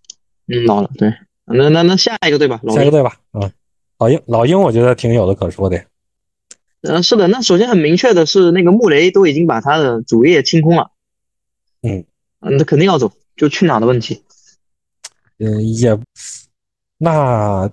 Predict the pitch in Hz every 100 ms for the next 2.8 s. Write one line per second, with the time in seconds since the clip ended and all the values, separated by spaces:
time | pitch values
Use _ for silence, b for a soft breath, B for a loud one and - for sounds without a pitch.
0 | - 190 - 214 220 180 175 190 151 139
1 | 147 147 143 131 117 107 _ _ _ -
2 | - 117 151 110 101 - 101 110